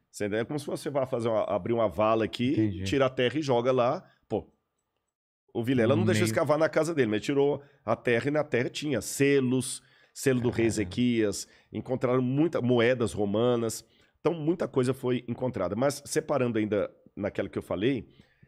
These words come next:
Speaker 1: a arqueologia séria não tem nada a ver com esse sensacionalismo, tá bom? E pra explicar, dar até alguns exemplos pra você, eu tenho que fazer duas advertências aqui pra todo mundo que tá assistindo a gente.
Speaker 2: Tá.
Speaker 1: Em primeiro lugar,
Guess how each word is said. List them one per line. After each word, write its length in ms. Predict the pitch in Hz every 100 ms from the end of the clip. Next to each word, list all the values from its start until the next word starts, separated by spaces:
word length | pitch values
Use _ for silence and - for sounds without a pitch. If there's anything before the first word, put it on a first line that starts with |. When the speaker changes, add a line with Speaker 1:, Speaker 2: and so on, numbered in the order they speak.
| - 104 - _ -
Speaker 1:
a 60 |
arqueologia 560 | 123 151 165 143 117 104
séria 540 | - - 123 101 78 -
não 80 | 110
tem 140 | 131
nada 220 | 131 156
a 20 |
ver 140 | 135 131
com 100 | 127
esse 160 | 131
sensacionalismo, 960 | - 120 - 110 113 107 95 78 - 57 - _ -
tá 120 | 82
bom? 260 | 87 127 127 _ _ _ _ _ _
E 80 | -
pra 180 | 131 -
explicar, 480 | 208 - 165 120 104
dar 140 | 101
até 180 | 98 -
alguns 240 | 120 120
exemplos 380 | 104 95 98 90
pra 120 | -
você, 320 | 92 85 - 123
eu 60 |
tenho 160 | 117 113
que 60 |
fazer 200 | - 113
duas 220 | 104 135 151
advertências 580 | 131 143 131 117 107 110
aqui 220 | 98 104
pra 160 | 101
todo 160 | 101 113
mundo 80 | 117
que 60 | -
tá 60 |
assistindo 400 | 117 110 - 104
a 60 | 110
gente. 340 | 78 71 -
Speaker 2:
Tá. 160 | - 90
Speaker 1:
Em 60 | 110
primeiro 300 | 127 139 143
lugar, 340 | 95 67 -